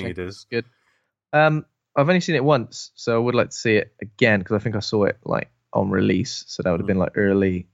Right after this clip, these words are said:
Speaker 2: early twenty eighteen in the U K. So
Speaker 1: It's nice
Speaker 2: yeah.
Speaker 1: to watch it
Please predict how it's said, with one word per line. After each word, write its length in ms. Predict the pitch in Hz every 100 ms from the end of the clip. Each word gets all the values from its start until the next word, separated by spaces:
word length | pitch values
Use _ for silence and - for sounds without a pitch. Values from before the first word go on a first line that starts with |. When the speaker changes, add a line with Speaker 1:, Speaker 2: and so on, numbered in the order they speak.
| _ _ _ 123
Speaker 2:
early 240 | 110 107
twenty 280 | 104 107 101
eighteen 360 | 98 101 101 95
in 60 |
the 60 | 98
U 140 | 95
K. 240 | - 95 95 - - - - _
So 520 | - 123 120 123 123 - -
Speaker 1:
It's 120 | -
nice 120 | 190
Speaker 2:
yeah. 100 | 151
Speaker 1:
to 40 | 139
watch 200 | 135 139
it 180 | -